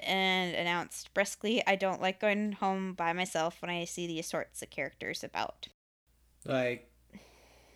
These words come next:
Speaker 2: was she referring to the three guys or the supposed killer?
Speaker 1: Oh, Levy, sorry to clarify, I know this is a little jumbled. Levy was one of the three guys that was walking, but they had split off at this time.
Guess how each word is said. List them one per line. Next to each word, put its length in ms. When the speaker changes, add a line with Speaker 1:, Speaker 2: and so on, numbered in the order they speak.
Speaker 2:
was 120
she 100
referring 540
to 580
the 80
three 320
guys 640
or 460
the 240
supposed 560
killer? 160
Speaker 1:
Oh, 140
Levy, 520
sorry 420
to 120
clarify, 680
I 120
know 140
this 140
is 100
a 60
little 260
jumbled. 460
Levy 340
was 280
one 100
of 120
the 120
three 260
guys 460
that 240
was 240
walking, 560
but 180
they 120
had 140
split 300
off 320
at 140
this 240
time. 400